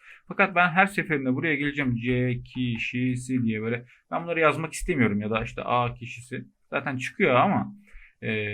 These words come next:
basit görmüşsünüzdür birçok yerde. Burada ufak bir ok çıkıyor. O okun altından listeden seçebiliyorum. Bunu nasıl yapacağım?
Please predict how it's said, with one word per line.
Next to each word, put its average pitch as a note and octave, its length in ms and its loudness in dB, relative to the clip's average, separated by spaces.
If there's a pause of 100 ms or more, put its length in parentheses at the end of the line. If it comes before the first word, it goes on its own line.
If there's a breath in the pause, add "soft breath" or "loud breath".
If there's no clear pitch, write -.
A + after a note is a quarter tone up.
(360)
basit - 340 -2
görmüşsünüzdür C3 640 0
birçok G#2+ 260 -10
yerde. C3+ 260 -2
Burada F3 240 -6
ufak - 380 -8
bir F3 140 -6
ok F#3 220 -4
çıkıyor. F3 280 -6
O D#3+ 40 0
okun D#3+ 220 -4
altından D#3 560 -2
listeden D#3+ 360 -4
seçebiliyorum. B2+ 680 0 (300 loud breath)
Bunu G#3 80 0
nasıl G3+ 240 2
yapacağım? - 360 2